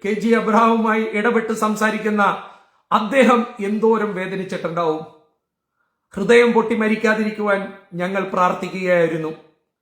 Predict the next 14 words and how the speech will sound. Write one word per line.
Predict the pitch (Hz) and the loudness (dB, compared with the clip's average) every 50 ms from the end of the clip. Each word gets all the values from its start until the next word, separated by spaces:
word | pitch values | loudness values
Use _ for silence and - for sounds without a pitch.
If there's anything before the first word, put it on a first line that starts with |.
| _ _ _ _ _ _ | _ _ _ _ _ _
നമ്മൾക്ക് | 185 214 247 269 330 - - 285 | -2 -2 2 2 2 2 0 -4
ഇത്രയും | 254 - 302 302 285 285 269 | -4 0 0 0 2 2 2
വേദനയുണ്ടെങ്കിൽ | 254 254 240 262 254 262 247 240 240 233 226 226 214 156 - - - _ _ _ _ _ _ _ _ _ - - | 2 2 2 2 0 0 0 0 0 0 0 0 -2 -4 -6 -12 -18 _ _ _ _ _ _ _ _ _ -6 -2
ശമ്പളം | 214 196 214 226 233 254 240 240 240 233 | 0 2 2 4 4 4 4 4 4 4
കൊടുത്ത് | 226 220 226 233 - 233 240 - - - - _ _ _ _ _ _ _ _ _ | 4 2 2 0 0 -2 -2 -2 -4 -14 -20 _ _ _ _ _ _ _ _ _
അവരെ | - 175 196 214 220 233 233 | -4 -2 0 2 4 6 8
ഒരു | 240 233 254 | 8 6 6
കുടുംബത്തെ | - - 269 262 254 262 262 254 | 2 0 0 4 4 4 4 4
പോലെ | 247 247 233 247 240 | 2 4 4 2 2
പോറ്റുന്ന | 233 226 233 233 226 220 226 226 220 214 196 170 - - - - _ _ _ _ _ _ _ _ | 4 4 4 4 4 2 -2 -2 -2 -2 -2 -4 -6 -12 -18 -20 _ _ _ _ _ _ _ _
കെ | 202 214 | -4 -4
ജി | 220 175 226 | -2 0 2
എബ്രഹാം | 240 226 208 220 214 208 220 214 220 214 | 2 2 2 4 4 4 4 4 2 0
എന്ന | 214 214 214 | 0 -2 -2